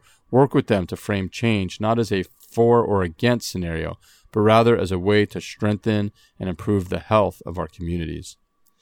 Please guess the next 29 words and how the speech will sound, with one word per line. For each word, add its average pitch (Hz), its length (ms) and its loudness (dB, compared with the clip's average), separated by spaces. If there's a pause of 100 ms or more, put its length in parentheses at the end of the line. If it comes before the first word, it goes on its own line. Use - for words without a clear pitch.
(160)
It 123 120 2
seems 156 320 2
so 139 220 2
simple 110 520 -2
to - 160 -10
plant 95 340 -6
a 92 40 -8
seed 85 400 -8
and 85 140 -12
grow 82 220 -8
food. 82 400 -12 (480)
That 113 200 2
seed, 147 360 2
however, 92 420 0
is 92 140 -2
often 98 300 -2
a 87 60 -8
symbol 98 480 -2
of 92 100 -8
change. 78 500 -12 (300)
It 123 120 0
grows 135 300 4
not 123 180 4
only 110 220 2
food, 104 480 0 (220)
but - 200 -6
power, 117 520 2 (180)
strength, 117 640 0 (240)
connections, 110 720 0